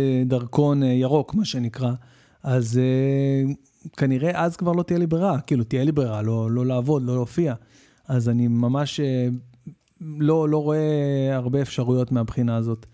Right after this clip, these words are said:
אמ, מה אני אגיד לכם? אני מקווה באמת שהדבר הזה, יש לי איזושהי אמונה שפתאום ביום בהיר אחד, כמו שכל הדבר הזה התחיל,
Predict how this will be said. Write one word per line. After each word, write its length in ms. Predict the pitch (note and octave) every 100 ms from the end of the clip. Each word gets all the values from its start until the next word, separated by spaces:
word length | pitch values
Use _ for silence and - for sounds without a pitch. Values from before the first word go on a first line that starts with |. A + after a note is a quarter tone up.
| - - - _ _ -
אמ, 800 | B2 A#2 A#2 A#2 A#2 A#2 A#2+ B2 A#2+ - _ _ _ _ _ -
מה 120 | C3
אני 100 | B2+
אגיד 140 | A#2+
לכם? 220 | A#2+ A#2+
אני 100 | A#2
מקווה 460 | A#2+ - A#2+ A#2+ D#3+
באמת 540 | C#3+ B2+ A#2+ B2+ C#3
שהדבר 800 | - C3 A#2+ A2+ A2+ A#2 A#2 C3
הזה, 180 | C3+ C3 - D3
יש 180 | F3
לי 60 | C#4
איזושהי 380 | A3 G#3 - B2+
אמונה 440 | A#2+ A#2+ C#3 E3
שפתאום 680 | E3 C3 - F3 - E3+ C#3+
ביום 380 | B2 C3 D3+ C3+
בהיר 280 | C3 C3
אחד, 320 | B2 - C#3 D#3 E3+ _ - _
כמו 160 | - D#3
שכל 260 | D#3+ D#3
הדבר 280 | D3 C3+ C3+
הזה 120 | C3
התחיל, 440 | A#2+ - - F3